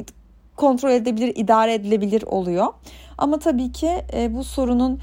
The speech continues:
yani herhangi bir sorunun geçici çözümle, e, sorunların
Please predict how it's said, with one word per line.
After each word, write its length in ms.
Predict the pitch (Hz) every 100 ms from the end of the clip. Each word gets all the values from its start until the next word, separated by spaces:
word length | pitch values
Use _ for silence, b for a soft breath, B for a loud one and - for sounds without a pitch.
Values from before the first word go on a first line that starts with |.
| B B
yani 200 | 226 220
herhangi 720 | 220 311 320 320 330 339 269
bir 140 | 240
sorunun 680 | 220 - 302 285 208 190 233 _ _ _ _ _ _ _ _ 226 220
geçici 380 | 254 262 285 302
çözümle, 640 | 294 240 254 240 190 180 b b b
e, 120 | - 214
sorunların 720 | - 285 294 269 247 262 254